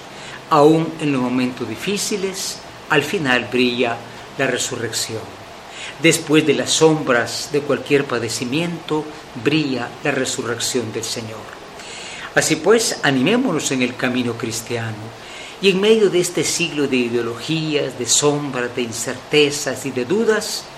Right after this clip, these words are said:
brilla Jesucristo en el monte Tabor.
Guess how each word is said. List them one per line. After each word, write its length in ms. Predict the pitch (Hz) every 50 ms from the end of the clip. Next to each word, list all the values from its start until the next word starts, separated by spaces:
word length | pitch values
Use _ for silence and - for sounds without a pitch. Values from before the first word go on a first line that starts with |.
| - - - - - - - - - 131
brilla 440 | 123 147 156 160 135 113 120 110 107 - -
Jesucristo 760 | - 131 - - 123 - 123 120 113 113 - - - 120 110 110 - - - -
en 140 | 156 131
el 100 | 131 113
monte 360 | 113 123 120 120 113 117 123 123
Tabor. 400 | - 120 113 147 180 208 208